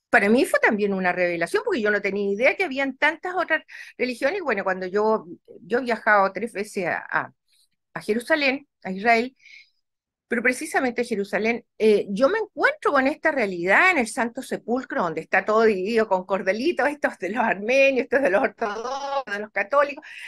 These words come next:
y yo quedé plop, porque no, ¿qué es esto? Entonces, bueno, se aprende mucho en los viajes, cuando uno viaja, ¿m? En, en cuanto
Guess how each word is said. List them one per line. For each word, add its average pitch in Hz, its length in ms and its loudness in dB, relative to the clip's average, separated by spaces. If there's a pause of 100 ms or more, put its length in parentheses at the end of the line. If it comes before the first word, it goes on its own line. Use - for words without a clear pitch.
(140)
y - 180 0
yo 302 220 2
quedé 294 380 4
plop, 453 180 6 (140)
porque 285 300 2
no, 302 200 2 (220)
¿qué - 120 4 (120)
es 440 120 4
esto? - 180 -2 (500)
Entonces, 339 480 2 (400)
bueno, 202 460 4 (360)
se - 180 0
aprende 190 340 0
mucho 196 260 -4
en 160 80 -4
los 151 160 -8
viajes, - 480 -12 (160)
cuando 143 260 -6
uno 170 180 -6
viaja, - 480 -10 (280)
¿m? 254 240 -4 (1080)
En, 196 200 0
en 190 240 -2
cuanto 233 840 2